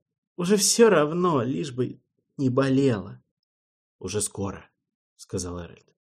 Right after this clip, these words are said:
"Ты дольше терпел, братишка, потерпи еще немного". Дженнера протянула руку в темноте и нашла руку Алвина, без перчатки, холодную, как у мертвеца. Он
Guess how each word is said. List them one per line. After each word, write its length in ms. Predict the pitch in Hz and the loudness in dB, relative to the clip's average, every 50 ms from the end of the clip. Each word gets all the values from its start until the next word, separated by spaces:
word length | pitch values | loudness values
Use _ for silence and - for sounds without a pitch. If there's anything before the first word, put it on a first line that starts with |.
| _ _ _ _ _ _ | _ _ _ _ _ _
"Ты 140 | - 135 131 | 0 0 0
дольше 480 | 127 110 135 135 139 127 127 - 131 | 2 4 6 8 8 6 6 4 0
терпел, 520 | 123 127 143 127 131 127 - 135 123 104 95 | 2 4 4 2 2 2 2 2 2 2 2
братишка, 640 | 90 92 110 123 123 - 131 117 - - - 90 - _ _ _ _ _ _ | 0 0 0 0 2 2 0 0 0 -2 -10 -18 -18 _ _ _ _ _ _
потерпи 540 | - 135 131 127 135 135 127 113 - - 127 | 4 4 4 4 6 4 4 4 2 2 2
еще 480 | 131 117 113 110 - - - - 110 | 2 2 0 -2 -4 -4 -4 -2 0
немного". 540 | 113 120 117 110 104 110 113 104 101 90 - _ _ _ _ _ _ _ _ _ _ _ _ _ _ _ _ _ _ _ - | 0 0 0 -2 -2 -4 -4 -6 -6 -10 -18 _ _ _ _ _ _ _ _ _ _ _ _ _ _ _ _ _ _ _ -14
Дженнера 540 | 98 95 - 101 98 95 98 117 131 123 101 | -12 -10 -6 -4 -2 0 0 0 0 0 -2
протянула 580 | 95 - 98 95 - - 110 107 113 107 104 104 | -4 -6 -8 -10 -10 -8 -6 -4 -2 0 0 2
руку 300 | 107 135 143 127 - 98 | 2 0 0 0 -2 -8
в 80 | - | -10
темноте 640 | - - 104 98 101 101 98 - - 101 95 - _ _ _ _ _ _ _ | -10 -8 -8 -6 -6 -6 -8 -8 -10 -10 -10 -12 _ _ _ _ _ _ _
и 100 | - 123 | -6 -4
нашла 380 | 117 117 110 - - 143 151 135 | -2 -2 -4 -4 -4 -2 0 0
руку 340 | 123 123 123 - 127 127 - | 0 -2 -2 -2 -4 -4 -2
Алвина, 600 | 123 117 110 104 95 98 98 95 - - - _ _ _ _ _ _ _ - | -2 -4 -4 -4 -6 -8 -10 -16 -18 -20 -20 _ _ _ _ _ _ _ -12
без 220 | 98 107 101 - | -10 -10 -10 -8
перчатки, 760 | - - 113 - - - 113 98 87 - - _ - - _ _ _ _ _ _ _ _ _ | -6 -8 -8 -8 -8 -10 -10 -10 -10 -12 -18 _ -20 -20 _ _ _ _ _ _ _ _ _
холодную, 600 | - - 120 107 110 139 147 120 104 98 98 95 | -8 -4 -2 2 4 4 4 4 2 -2 -4 -4
как 180 | - 101 95 - | -6 -8 -8 -6
у 40 | 113 | -6
мертвеца. 680 | 104 101 - - 117 117 - - - 95 - - - _ _ _ _ _ _ _ _ _ _ _ _ _ _ _ | -6 -6 -6 -8 -10 -10 -8 -10 -10 -10 -12 -14 -18 _ _ _ _ _ _ _ _ _ _ _ _ _ _ _
Он 400 | - 92 104 127 147 151 - - | -8 -4 -4 -4 -4 -4 -8 -14